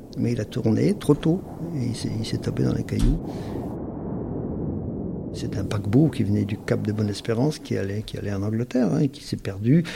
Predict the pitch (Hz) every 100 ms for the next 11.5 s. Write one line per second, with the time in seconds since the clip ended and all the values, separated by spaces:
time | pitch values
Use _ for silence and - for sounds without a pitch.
0 | - - - 113 110 147 160 165 - 135
1 | 117 131 147 156 156 147 139 139 127 -
2 | - - - - 123 120 127 - 123 120
3 | 120 127 120 117 113 110 110 113 113 113
4 | 113 - 107 101 98 110 110 - 107 110
5 | 113 113 107 107 110 113 117 110 104 107
6 | - - 120 139 - - 110 107 104 -
7 | - - 113 110 - - 98 - 180 131
8 | 107 104 135 117 104 98 101 - 117 139
9 | 135 135 - - 117 123 123 110 104 110
10 | 113 107 107 110 113 110 - 107 104 -
11 | 95 95 98 98